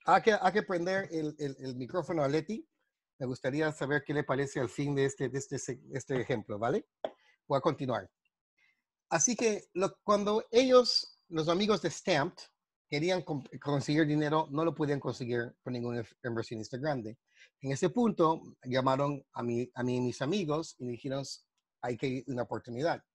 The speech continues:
Nos sentamos con los chicos de, eh, los fundadores y decimos cuánto necesitan.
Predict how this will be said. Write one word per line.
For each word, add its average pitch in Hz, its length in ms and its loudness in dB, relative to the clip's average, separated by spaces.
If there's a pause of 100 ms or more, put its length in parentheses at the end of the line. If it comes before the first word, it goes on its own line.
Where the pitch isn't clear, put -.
(540)
Nos 143 160 -4
sentamos 202 420 4
con 180 140 0
los 160 140 -2
chicos 147 520 -6 (180)
de, 127 300 -4
eh, 127 160 -4
los 131 200 0
fundadores 131 680 2
y 143 80 -6
decimos 131 400 -4
cuánto 131 300 -2
necesitan. 127 600 -2